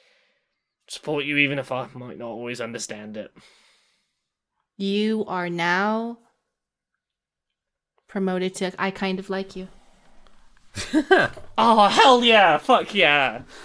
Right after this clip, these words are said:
Speaker 1: <laughs> At least, at least Basil's gonna die with, like, one "I kinda like ya" under their, their, their belt when this, you know, we, um, open the tent and everything goes to shit.
Speaker 2: Slime has a whole
Speaker 1: <laughs>
Speaker 2: speech.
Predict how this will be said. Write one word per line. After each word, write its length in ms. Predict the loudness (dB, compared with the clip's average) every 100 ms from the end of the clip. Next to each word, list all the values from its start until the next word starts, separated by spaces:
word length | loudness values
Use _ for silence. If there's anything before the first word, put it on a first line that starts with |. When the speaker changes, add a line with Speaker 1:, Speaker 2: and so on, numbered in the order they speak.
| -2
Speaker 1:
<laughs> 200 | 2 8
At 440 | 8 8 2 2 -4 2
least, 300 | 2 2 4
at 100 | 6
least 220 | 4 6
Basil's 260 | 6 6
gonna 240 | 4 4 6
die 240 | 6 6
with, 220 | 4 0
like, 260 | 2 2 2
one 540 | -4 2 2 4 0 -2 _ -2
"I 80 | -2
kinda 300 | 2 2 4
like 320 | 4 2 2
ya" 180 | 2 2
under 220 | -2 -2
their, 320 | 0 0 0
their, 320 | 0 0 0
their 180 | 0 -2
belt 360 | -2 -4 -4 -8
when 260 | -10 -8
this, 400 | -8 -8 -10 -4
you 100 | -2
know, 120 | 0 0
we, 180 | 0
um, 200 | 2 0 0
open 240 | -2 -2
the 80 | -8
tent 300 | -2 -2 -2
and 160 | -8 -8
everything 360 | -8 -8 -6
goes 200 | -4 -6
to 100 | -8
shit. 200 | -6 0
Speaker 2:
Slime 220 | 4 4 2
has 140 | 0
a 80 | 4
whole 160 | 4
Speaker 1:
<laughs> 0 |
Speaker 2:
speech. 720 | 6 4 2 -2 -6 -4 -6